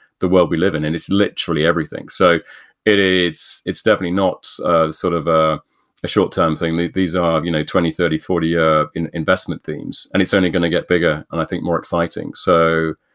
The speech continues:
um, no, <laughs> um, we, we're here for the long term, and I, and, and I think there's also a lot of, it's just a massive investment opportunity. I mean, there's a, this sort of quote from Al Gore that, you know, it's the biggest investment opportunity, you know,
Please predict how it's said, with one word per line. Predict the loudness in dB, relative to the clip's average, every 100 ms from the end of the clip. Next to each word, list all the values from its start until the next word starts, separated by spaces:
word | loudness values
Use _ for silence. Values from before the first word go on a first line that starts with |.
| _ _ 0
um, | 4 6 4 4
no, | 2 0 -6 -20 -10
<laughs> | -4 -2 0 0
um, | 0 -2 -16 -18 -2
we, | 4 6 6
we're | 6 6
here | 6 4
for | 4
the |
long | 6 6 6
term, | 4 4
and | 4
I, | 0 0
and, | -2
and | 0 0
I |
think | 0 -2
there's | 0
also | 0 2 2
a |
lot | 2
of, | 2 0 0 -4 _ -6
it's | -2
just | 0 4
a |
massive | 4 2 2
investment | 0 0 -4
opportunity. | -8 -6 -4
I |
mean, | -2
there's | -2 -2
a, | -4
this | -6 -8
sort | -6 -6
of | 0
quote | 0 0
from | -2 0
Al | 0
Gore | 0 0 0
that, | 0 -2 _ _ _ -2
you |
know, | -2
it's | -2
the | -2
biggest | -2 -2 0
investment | 0 0 -4
opportunity, | -8 -4 0 0 0 2 4 2 0
you | -2
know, | 2 2 2 2